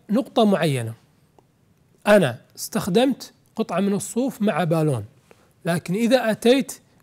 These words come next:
بقطعة من الحديد وقربت هذه القطعة من الحديد من صنبور الماء، راح ألاحظ أن الماء سوف يستمر في الانسياب.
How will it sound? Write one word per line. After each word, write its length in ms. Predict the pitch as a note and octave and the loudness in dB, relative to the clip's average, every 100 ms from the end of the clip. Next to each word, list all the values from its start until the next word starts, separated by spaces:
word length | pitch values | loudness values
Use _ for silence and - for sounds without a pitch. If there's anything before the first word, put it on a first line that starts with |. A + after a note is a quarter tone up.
| - | -6
بقطعة 360 | F#3+ A#3+ F3 | -2 -2 -2
من 140 | F#3 F3+ | 0 0
الحديد 540 | E3+ - D3+ D3+ - - _ _ _ _ _ _ | 0 -4 -4 -4 -6 -16 _ _ _ _ _ _
وقربت 460 | F#3 D#3+ G#3+ B3 - | -8 -4 0 -2 -2
هذه 160 | G#3 G#3+ | -2 -2
القطعة 320 | G3 B3 G3+ | -2 -4 -4
من 100 | G3 | -4
الحديد 460 | G3+ G3+ A3 C4 - _ _ - | -4 -4 -2 -4 -6 _ _ 2
من 260 | G#3 B3 A3+ - _ _ _ _ _ | 4 4 0 -20 _ _ _ _ _
صنبور 520 | - G#3 G#3 G#3 F#3 - E3+ | -6 0 2 4 2 2 0
الماء، 460 | E3+ G#3 B3+ - _ _ _ - | 6 6 4 0 _ _ _ -6
راح 180 | A#3 - | -6 -2
ألاحظ 320 | A#3 B3 A#3+ A3+ | -2 -2 -4 -4
أن 400 | A3+ A3 A3 A3 - | -2 0 0 -2 -6
الماء 400 | G#3 G#3+ C4 C4 - _ _ | 0 2 0 -2 -10 _ _
سوف 400 | - A3+ A#3 - A3 G#3 _ _ _ _ _ _ _ _ G#3+ | -6 0 0 0 -4 -4 _ _ _ _ _ _ _ _ 4
يستمر 520 | B3+ - B3+ A#3 A#3 | 4 4 2 4 2
في 380 | - A3+ A3 F#3+ | 2 0 0 -2
الانسياب. 540 | F3+ D#3 - D#3 A2+ | -2 -2 -2 -2 -2